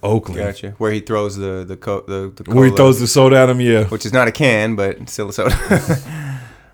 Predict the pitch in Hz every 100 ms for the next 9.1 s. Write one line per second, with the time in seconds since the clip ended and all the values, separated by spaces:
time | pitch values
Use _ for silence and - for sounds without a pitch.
0 | _ 107 107 101 90 87 _ _ _ _
1 | _ _ _ _ _ _ - _ _ _
2 | 139 135 - 139 262 330 370 170 - _
3 | - 127 117 120 113 120 110 104 101 -
4 | 101 98 95 90 95 95 76 - _ _
5 | _ - 120 123 107 107 _ _ _ 104
6 | 101 78 - _ _ _ _ _ _ _
7 | - 78 - 64 55 50 - _ _ _
8 | _ _ _ _ _ _ - - 62 57
9 | 53